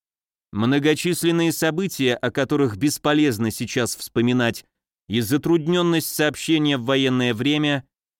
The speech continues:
помешали мне закончить дела так быстро, как я надеялся.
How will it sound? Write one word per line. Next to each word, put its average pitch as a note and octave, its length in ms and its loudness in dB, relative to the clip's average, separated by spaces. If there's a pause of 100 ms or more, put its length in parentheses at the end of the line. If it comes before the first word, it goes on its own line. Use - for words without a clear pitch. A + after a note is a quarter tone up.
(120)
помешали D3 560 2
мне F3+ 200 0
закончить D#3+ 600 0
дела D#3+ 300 2
так D3 200 -2
быстро, D#3 460 -2
как D3 240 -2
я D3+ 100 4
надеялся. B2 800 -2